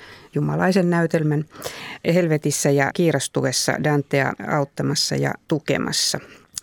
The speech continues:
Ja sit jos ajatellaan noin teknisesti, niin teos on tietysti komedia, kun,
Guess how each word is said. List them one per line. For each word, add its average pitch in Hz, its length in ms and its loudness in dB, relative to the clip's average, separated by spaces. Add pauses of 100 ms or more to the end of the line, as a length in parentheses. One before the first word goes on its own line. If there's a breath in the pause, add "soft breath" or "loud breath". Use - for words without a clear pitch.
(400 loud breath)
Ja 156 100 0
sit 185 180 0
jos 175 120 0
ajatellaan 160 600 2
noin 165 240 0
teknisesti, 160 720 0
niin 147 280 2 (260)
teos 160 260 0
on 180 180 2
tietysti 170 500 -4
komedia, 170 600 2 (720 loud breath)
kun, 156 380 2